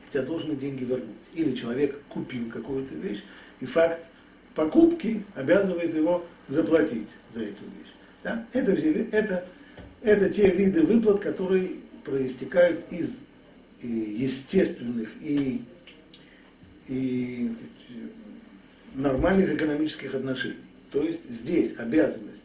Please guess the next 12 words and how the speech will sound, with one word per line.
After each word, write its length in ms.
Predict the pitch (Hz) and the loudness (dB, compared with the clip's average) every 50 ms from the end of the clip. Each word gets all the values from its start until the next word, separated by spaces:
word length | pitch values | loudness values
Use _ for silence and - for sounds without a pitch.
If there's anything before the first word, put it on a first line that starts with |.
| - 135 | -14 -4
выплаты, 520 | 131 190 - - - - - - - 180 175 - - - - - - - - - - - - - - - _ _ - - - - - | 0 0 0 0 -2 -4 -6 -8 -10 -12 -12 -14 -18 -20 -20 -20 -20 -20 -20 -20 -20 -20 -20 -20 -20 -20 _ _ -20 -20 -20 -14 -8
она 720 | 135 131 127 127 131 139 139 139 139 139 139 139 131 - - - - - - - - - - - - - - - - - | -6 -4 -4 -2 -2 -2 -2 -2 -2 -2 -2 -2 -4 -6 -8 -14 -18 -20 -20 -20 -20 -20 -20 -20 -20 -20 -20 -20 -16 -6
возникла 720 | - 147 139 135 - 160 196 240 - - 190 180 165 156 - - - - - - - | 0 2 2 2 4 4 4 4 4 2 0 0 0 -2 -4 -10 -16 -20 -20 -14 -4
из 160 | 147 135 127 | -2 0 2
реальных 380 | 139 147 175 220 240 254 - - | 6 6 6 6 6 4 2 0
экономических 540 | - 185 170 170 180 - - - - - 147 | -2 -2 -2 -4 -4 -6 -8 -10 -12 -14 -12
отношений, 480 | 147 - - - - 131 113 113 107 101 | -12 -12 -10 -8 -8 -8 -8 -8 -8 -10
суда, 540 | - - - 160 160 156 139 143 139 131 - - - - - - - - - - - - - | -12 -2 2 2 4 4 4 2 0 -4 -6 -12 -18 -20 -20 -20 -20 -20 -20 -20 -20 -20 -6
покупка 600 | - 131 123 113 - 143 139 135 - - - - 110 107 - - - - - - _ _ - - - - - - - - _ _ - - | -4 -4 -4 -4 -4 -6 -6 -6 -8 -10 -12 -12 -12 -14 -16 -18 -20 -20 -20 -20 _ _ -20 -20 -20 -20 -20 -20 -20 -20 _ _ -20 -16
и 60 | 135 | -16
так 180 | 123 - - - | -14 -12 -12 -14
далее. 140 | - - | -14 -16